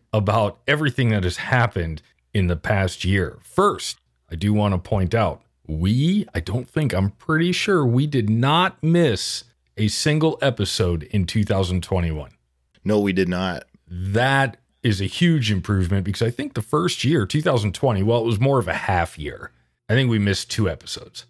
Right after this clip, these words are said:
Speaker 2: We missed, uh, a couple episodes in twenty, and, uh, that was mainly because of a timing thing and then natural disaster.
Speaker 1: Right.
Speaker 2: There wasn't anything we could do about the second one. In the first one,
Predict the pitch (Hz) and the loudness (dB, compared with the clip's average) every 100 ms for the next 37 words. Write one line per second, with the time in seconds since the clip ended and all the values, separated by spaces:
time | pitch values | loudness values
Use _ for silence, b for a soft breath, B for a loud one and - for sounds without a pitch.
0 | _ _ _ _ _ _ - 127 131 135 | _ _ _ _ _ _ -2 4 6 4
1 | - - 120 107 90 80 B B _ _ | 2 4 6 6 4 -2 B B _ _
2 | 113 - 147 113 98 101 - 104 95 95 | -6 0 2 4 2 0 0 2 2 -2
3 | 90 87 73 _ _ _ _ - 101 95 | -2 -4 -8 _ _ _ _ -8 -4 -2
4 | 90 87 _ _ - 101 92 90 90 90 | -4 -6 _ _ -4 -2 0 -2 -2 -2
5 | 85 82 _ _ _ - 120 120 110 117 | -2 -6 _ _ _ -2 2 2 4 4
6 | 113 110 104 98 107 104 98 92 - - | 4 2 0 2 4 4 4 0 -4 -6
7 | - 92 92 - 101 113 113 107 110 107 | -8 -6 -4 -4 -2 0 0 -2 0 2
8 | 104 101 98 101 _ - 95 92 87 87 | 2 0 -2 -4 _ -6 -4 -2 -2 -2
9 | 82 90 73 78 73 64 - - 107 101 | -2 -6 -8 -8 -8 -8 -10 -6 -2 0
10 | 90 67 65 _ _ _ 117 143 139 135 | 0 -2 -10 _ _ _ 2 4 4 4
11 | 131 135 123 117 107 98 85 117 107 92 | 2 2 0 0 0 -2 -2 0 2 0
12 | 87 82 - 98 - 82 85 87 87 90 | -2 -2 -2 -2 -4 -8 -8 -8 -6 -6
13 | 87 - - 160 156 - 127 117 113 | -8 -8 0 2 2 0 0 0 -2